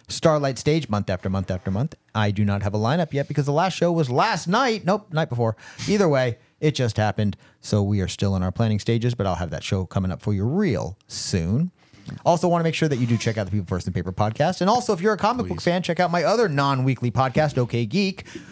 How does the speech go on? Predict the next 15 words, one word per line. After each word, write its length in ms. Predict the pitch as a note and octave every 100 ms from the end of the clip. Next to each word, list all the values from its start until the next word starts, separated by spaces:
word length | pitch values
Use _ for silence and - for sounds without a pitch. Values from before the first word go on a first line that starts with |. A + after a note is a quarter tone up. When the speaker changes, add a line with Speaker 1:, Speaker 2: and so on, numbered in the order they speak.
| - -
Speaker 1:
Lately, 220 | G3 G3
I've 60 | F#3
been 80 | E3
doing 120 | E3+
lots 140 | D#3+
of 60 | D3
comic 280 | D#3 D#3 D#3
reviews 460 | C#3 C#3+ C#3+ B2+ - -
and 220 | C3+ C3
gushing 540 | G#2+ B2+ - B2 A#2 G#2 - - C3
over 220 | A2 A2+
writers 540 | G2+ G#2+ G2+ G2 F#2 - - -
like 180 | G#2 -
Tom 320 | - F#2+ F2+
Taylor, 440 | D3+ E3 D3+ C#3+